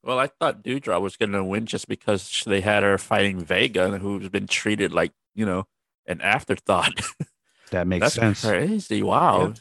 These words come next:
Speaker 1: They
Speaker 2: Yeah,
Speaker 1: actually
Speaker 2: yeah,
Speaker 1: let
Speaker 2: yeah.
Speaker 1: her win one.
Speaker 2: Yeah, Vega won. Vega is the queen. So,
Speaker 1: Still not
Speaker 2: um,
Speaker 1: gonna watch it.
Speaker 2: so you thought, obviously, Doudrop was going over Natalia, which, I mean, you could call
Speaker 1: No,
Speaker 2: Doudrop
Speaker 1: she,
Speaker 2: versus
Speaker 1: well, she did go over Natalya,
Speaker 2: She did
Speaker 1: didn't
Speaker 2: go
Speaker 1: she?
Speaker 2: over Natalya.
Speaker 1: Yeah.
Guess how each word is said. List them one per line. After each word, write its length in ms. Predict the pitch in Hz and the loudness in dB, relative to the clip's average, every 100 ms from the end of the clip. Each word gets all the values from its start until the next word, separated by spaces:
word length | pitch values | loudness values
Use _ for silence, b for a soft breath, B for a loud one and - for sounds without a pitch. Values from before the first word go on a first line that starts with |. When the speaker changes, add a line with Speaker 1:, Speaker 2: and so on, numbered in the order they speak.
| _ | _
Speaker 1:
They 100 | - 139 | 0 4
Speaker 2:
Yeah, 60 | |
Speaker 1:
actually 200 | 160 139 123 | 4 4 4
Speaker 2:
yeah, 40 | |
Speaker 1:
let 120 | 147 | 6
Speaker 2:
yeah. 100 | 143 | 4
Speaker 1:
her 80 | 143 | 4
win 320 | 135 196 139 | 2 -2 -2
one. 360 | 110 101 98 104 _ _ | -2 -2 -2 -14 _ _
Speaker 2:
Yeah, 260 | 104 135 127 | -4 0 2
Vega 340 | 95 101 104 | 2 2 2
won. 380 | 101 107 107 107 | 2 2 0 -4
Vega 400 | 98 98 107 113 | -6 -2 0 0
is 100 | 110 | -2
the 80 | 107 | -4
queen. 380 | 101 127 135 104 _ _ b b b b | -8 -4 -2 -4 _ _ b b b b
So, 500 | - 120 113 101 104 | 2 6 6 6 4
Speaker 1:
Still 120 | 104 104 | 2 4
not 80 | 107 | 4
Speaker 2:
um, 60 | 92 | 2
Speaker 1:
gonna 200 | 98 90 | 0 2
watch 300 | 90 87 - | 2 0 -8
it. 80 | - _ _ | -14 _ _
Speaker 2:
so 100 | - | 0
you 120 | 135 | 0
thought, 260 | 170 147 131 | 4 4 4
obviously, 640 | 110 117 113 110 - 101 | 2 0 0 -2 -4 -8
Doudrop 560 | 98 104 98 98 95 87 _ 95 | -2 0 2 2 2 0 _ -8
was 160 | 98 | -8
going 320 | 92 101 95 | -2 -2 0
over 240 | 95 92 92 | -2 -2 -4
Natalia, 480 | 90 - 95 90 90 | -6 -4 -2 -2 -2
which, 240 | 117 - b b b b 131 | -4 -6 b b b b -4
I 80 | |
mean, 220 | 147 139 139 | -2 -2 -4
you 180 | 170 | -6
could 240 | 226 190 135 | -6 -8 -4
call 180 | 156 143 | 4 8
Speaker 1:
No, 280 | 202 143 | 10 10
Speaker 2:
Doudrop 200 | 131 123 113 | 8 4 4
Speaker 1:
she, 100 | - | 2
Speaker 2:
versus 120 | 117 | 4
Speaker 1:
well, 120 | 151 | 4
she 180 | - 160 | 4 4
did 260 | 135 208 104 | 6 4 4
go 220 | 113 98 | 2 4
over 200 | 98 92 | 2 -2
Natalya, 380 | 90 - 90 82 | -8 -8 -6 -4
Speaker 2:
She 40 | 80 | 0
did 40 | |
Speaker 1:
didn't 180 | 120 110 | 0 2
Speaker 2:
go 120 | 117 | 4
Speaker 1:
she? 40 | 107 | 4
Speaker 2:
over 100 | 98 | 2
Natalya. 420 | 92 - 90 156 | -4 -6 -2 0
Speaker 1:
Yeah. 140 | 98 | 0